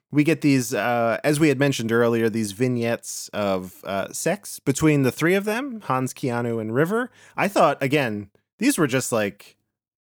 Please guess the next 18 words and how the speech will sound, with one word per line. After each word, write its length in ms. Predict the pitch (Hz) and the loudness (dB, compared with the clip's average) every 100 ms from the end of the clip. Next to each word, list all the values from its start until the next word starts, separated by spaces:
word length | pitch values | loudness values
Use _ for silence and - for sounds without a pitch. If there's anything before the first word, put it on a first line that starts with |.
| - - 131 - | -20 -18 -16 -14
that 260 | 127 139 185 | -4 -2 0
was 140 | 196 | 2
a 60 | 156 | 4
moment 360 | 143 143 139 | 4 4 2
where 140 | 120 113 | 0 -2
I'm 100 | 107 | -2
like, 200 | 101 98 | -6 -4
"Wow, 500 | 113 202 104 82 82 | 0 0 0 -6 -8
look 220 | 139 240 139 | -2 -2 -2
at 140 | - | -2
this." 600 | 175 143 - - - _ _ | 0 0 -2 -10 -14 _ _
A-, 200 | 131 120 | -6 -6
and 160 | - 123 | -4 -2
that's 220 | 135 139 | -2 -4
kind 220 | - 165 | -2 2
of 340 | 143 113 - - _ | 2 0 -8 -18 _
showing 460 | - - 165 135 127 | -4 4 6 6 6
off. 520 | 117 85 - - | 4 2 -6 -16